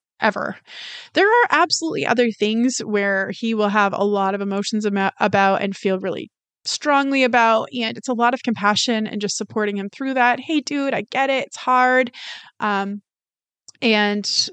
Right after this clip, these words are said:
yeah, I have a podcast episode on toddler tantrums and night weaning where I talk about that a bit more. So if you're interested in that, you can definitely go there. But as far as my life and a typical day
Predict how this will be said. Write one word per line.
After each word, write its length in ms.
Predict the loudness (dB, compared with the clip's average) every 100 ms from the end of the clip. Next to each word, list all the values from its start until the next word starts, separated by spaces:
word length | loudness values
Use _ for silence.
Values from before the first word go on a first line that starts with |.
| -10 -18 _
yeah, 440 | -6 2 2 2 -4 -2
I 100 | 0
have 240 | 2 2
a 80 | 2
podcast 480 | 2 0 2 -2 -2
episode 420 | -2 0 0 0
on 400 | 0 0 0 -2 -6 -12 -20 -20 -20 _ -10
toddler 640 | 0 2 2 2 2 2
tantrums 540 | 0 -4 -2 2 2 2
and 180 | 0 0
night 220 | -2 -2
weaning 540 | -2 0 2 2 2
where 100 | 2
I 80 | 2
talk 320 | 2 -2 -2
about 220 | 0 0 4
that 240 | 4 4
a 80 | 2
bit 180 | 0 0
more. 380 | 0 2 2 2
So 400 | 2 4 4 2
if 160 | -2
you're 160 | -4 -6
interested 320 | -4 -6 -2 0
in 80 |
that, 200 | 0 -2 -6
you 100 | -8
can 240 | -6 -4
definitely 380 | -4 -4 -4 -4
go 180 | -2 -2
there. 220 | -2 0
But 200 | 0 -2 -2
as 140 | 0
far 100 | 2 4
as 100 | 4
my 300 | 4 4 2
life 380 | 2 2 2 0
and 140 | -4 -6
a 80 | -8
typical 400 | -6 -6 -4 -2
day 400 | 2 4 4